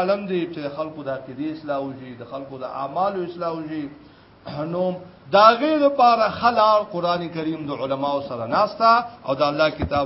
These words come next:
زده کول. یو هغه خلک به زما د حوض نه واپس شي، نو پیغمبر پاک وی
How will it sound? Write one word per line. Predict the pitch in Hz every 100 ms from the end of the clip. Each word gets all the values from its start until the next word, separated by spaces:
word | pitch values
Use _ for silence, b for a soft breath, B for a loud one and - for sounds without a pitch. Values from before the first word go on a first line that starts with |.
| 120
زده | 131
کول. | 131 135 147
یو | 156 196 196 185 B B -
هغه | 233 254 254 240 202
خلک | 233 254 226
به | 208
زما | 190 196 196
د | 180 -
حوض | 185 185
نه | 165
واپس | 160 160 220 220
شي، | 254 254 202 B B -
نو |
پیغمبر | - 180 180 180 180
پاک | 180 185 185 185
وی | 185 165